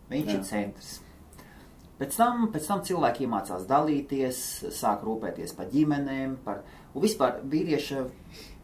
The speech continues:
Speaker 1: man tā atmiņa tik slikta, ka, bet es atceros, ka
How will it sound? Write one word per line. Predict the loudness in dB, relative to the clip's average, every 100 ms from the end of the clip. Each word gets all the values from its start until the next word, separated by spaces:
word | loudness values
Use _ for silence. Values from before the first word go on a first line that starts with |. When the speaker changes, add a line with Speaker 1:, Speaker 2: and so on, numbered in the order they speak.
| -18 -18 -18 -18 -4
Speaker 1:
man | -2 2
tā | 2
atmiņa | 2 -4
tik | -6
slikta, | -4 -2 -2 -2
ka, | 0 0 -2 -10 -18 -18 -18 -18 -18 -18 -18 -18 -6
bet | -2 2
es | 2
atceros, | 4 4 2 4
ka | 2 2